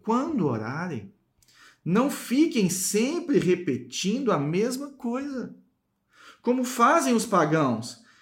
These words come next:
Eles pensam que por muito falarem, serão ouvidos." Olha que interessante. Ele fala primeiro aqui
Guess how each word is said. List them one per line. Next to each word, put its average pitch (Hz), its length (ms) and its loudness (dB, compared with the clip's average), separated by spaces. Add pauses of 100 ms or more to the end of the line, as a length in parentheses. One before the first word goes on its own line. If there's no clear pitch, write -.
(140)
Eles 151 380 -2
pensam 208 580 0
que 185 100 -6
por 143 220 -6
muito 170 540 -2
falarem, 135 840 -6 (560)
serão 127 960 -6 (580)
ouvidos." 120 1160 -6 (2000)
Olha 220 160 2
que 214 480 -2
interessante. 151 720 0
Ele 185 160 2
fala 214 280 4
primeiro 151 440 0
aqui 120 600 -2